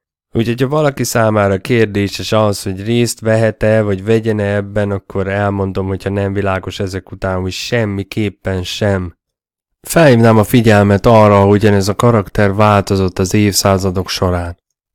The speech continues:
Így most mindenkinek lehetősége van betekintést nyerni abba, hogy hogyan is alakul ki egy emberi tradíció.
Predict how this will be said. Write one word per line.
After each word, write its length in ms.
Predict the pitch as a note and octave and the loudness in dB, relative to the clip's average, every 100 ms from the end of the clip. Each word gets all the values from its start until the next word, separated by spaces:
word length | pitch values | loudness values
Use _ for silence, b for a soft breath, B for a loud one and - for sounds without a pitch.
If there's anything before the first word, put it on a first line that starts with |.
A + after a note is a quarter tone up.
| _ | _
Így 160 | B2+ C3 | 0 0
most 180 | C3+ | 2
mindenkinek 640 | E3 E3 D#3 G#2+ G#2+ G#2+ G2+ | 2 4 6 4 4 0 2
lehetősége 840 | B2 A#2+ A2 A2 G2+ - G2+ G#2 | 4 4 4 2 2 0 0 2
van 220 | G2+ G2 | 4 4
betekintést 800 | F#2+ G#2+ G2 - G2 F#2 G2 - | 4 2 2 0 -2 0 -2 0
nyerni 460 | G#2+ G2+ F#2+ G2 - | 0 2 2 0 0
abba, 380 | A#2+ G#2 F#2 F#2+ | 2 2 2 0
hogy 240 | F#2 F#2+ | 2 -2
hogyan 380 | - D3 B2 A2 | 0 0 4 2
is 140 | A2 | 2
alakul 520 | - B2 G#2 - F#2+ | 2 4 4 2 -2
ki 220 | - A2+ G#2 | 0 2 2
egy 180 | F#2+ - | 2 0
emberi 460 | A2+ G2+ G2 F#2+ F2+ | 0 0 2 0 0
tradíció. 840 | G2 F#2 F#2 F2 - F2+ F2 _ | 0 2 0 -4 -6 -8 -8 _